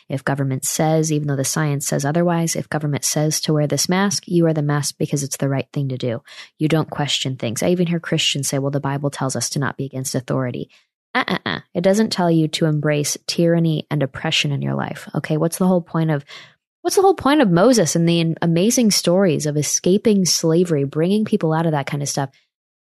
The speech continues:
just for us to say, "Well, Morgan, the Bible now says that we should be embracing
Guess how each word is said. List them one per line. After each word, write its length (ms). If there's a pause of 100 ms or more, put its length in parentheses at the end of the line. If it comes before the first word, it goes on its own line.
(100)
just 240
for 80
us 180
to 80
say, 160
"Well, 400
Morgan, 460
the 100
Bible 380
now 200
says 320
that 140
we 100
should 280
be 240
embracing 920